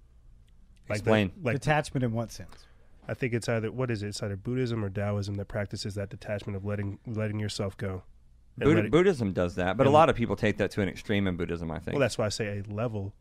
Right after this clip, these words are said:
Speaker 1: of detachment to where you let go of certain things that, that could define you, uh, that you purposely let go because they do not serve you. Do
Speaker 3: Yeah.
Speaker 1: you think it's appropriate to practice some
Speaker 3: I,
Speaker 1: level of detachment?
Speaker 3: I would say that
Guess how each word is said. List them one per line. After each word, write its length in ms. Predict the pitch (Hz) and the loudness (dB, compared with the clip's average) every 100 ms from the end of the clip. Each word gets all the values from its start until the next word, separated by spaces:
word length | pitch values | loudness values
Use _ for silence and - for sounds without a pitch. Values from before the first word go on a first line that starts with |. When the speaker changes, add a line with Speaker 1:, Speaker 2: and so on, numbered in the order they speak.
| - | -4
Speaker 1:
of 140 | 113 | -4
detachment 480 | 98 - 104 - 104 | -4 -4 -4 -4 -8
to 80 | - | -8
where 240 | 104 98 95 | -8 -6 -6
you 160 | 104 101 | -6 -4
let 200 | 98 101 | -4 -4
go 220 | 113 117 | -4 -4
of 100 | 98 | -4
certain 400 | - 131 120 113 | -2 -2 -4 -10
things 460 | - 127 104 107 - _ - - - - 107 | -6 -6 -6 -8 -16 _ -20 -20 -20 -16 -4
that, 220 | 104 - - 131 - | -4 -4 -14 -20 -12
that 260 | 120 123 - | -4 -4 -2
could 200 | - 156 | -4 -2
define 460 | 110 - 107 101 98 | -4 -4 -6 -4 -6
you, 260 | 101 104 - - - - - - 117 | -8 -10 -12 -20 -20 -20 -20 -12 -6
uh, 200 | 101 - | -6 -6
that 340 | 117 104 98 | -6 -4 -4
you 220 | 107 107 - - - | -2 -4 -6 -12 -6
purposely 360 | 104 107 - | -4 -4 -6
let 160 | 101 98 | -6 -4
go 160 | 110 | -4
because 300 | 101 98 104 | -4 -6 -6
they 120 | 104 101 | -6 -4
do 120 | 101 | -4
not 180 | 95 90 | -6 -8
serve 240 | - 123 | -8 -10
you. 120 | - - - - | -14 -18 -18 -2
Do 60 | |
Speaker 3:
Yeah. 40 | 113 | -2
Speaker 1:
you 60 | |
think 180 | 107 104 | 0 -4
it's 140 | 110 - | -6 -8
appropriate 400 | - 104 104 - | -6 -6 -6 -8
to 120 | 101 | -8
practice 320 | - 104 104 - | -4 -6 -6 -6
some 220 | 110 104 | -2 0
Speaker 3:
I, 40 | 160 | 0
Speaker 1:
level 100 | 135 | 0
of 80 | 98 | -4
detachment? 520 | 101 127 127 92 95 - - | -2 -2 -2 -6 -12 -18 -10
Speaker 3:
I 200 | 156 175 | -6 -4
would 220 | 185 170 | -4 -8
say 580 | - 165 147 139 135 113 - - - 117 | -8 -4 -2 -2 -6 -10 -14 -16 -16 -8
that 320 | 123 113 | -6 -6